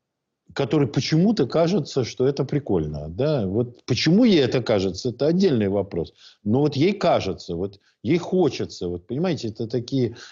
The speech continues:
если кто, м, там, чуть-чуть, э, как бы в детские годы наблюдал, что происходит на улицах, да, то вот тогда выходят какие-нибудь шестерки такие, совсем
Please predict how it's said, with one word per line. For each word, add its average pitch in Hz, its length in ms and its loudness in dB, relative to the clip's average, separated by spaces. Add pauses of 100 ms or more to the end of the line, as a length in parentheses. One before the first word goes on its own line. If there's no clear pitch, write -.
(160)
если 123 280 0
кто, 113 500 0 (240)
м, 95 160 -2
там, 92 300 0 (380)
чуть-чуть, 120 500 -2
э, 98 380 4
как 92 200 0
бы 90 400 2 (260)
в 92 80 0
детские 123 420 0
годы 101 640 0
наблюдал, 110 580 -2
что 110 200 -6
происходит 107 500 -4
на 143 80 -2
улицах, 113 580 -2
да, 147 200 0
то 110 160 -6
вот 110 180 -4
тогда 110 400 -4 (260)
выходят 160 360 0
какие-нибудь 104 220 -2
шестерки - 560 -2
такие, 87 320 -6
совсем 104 440 -4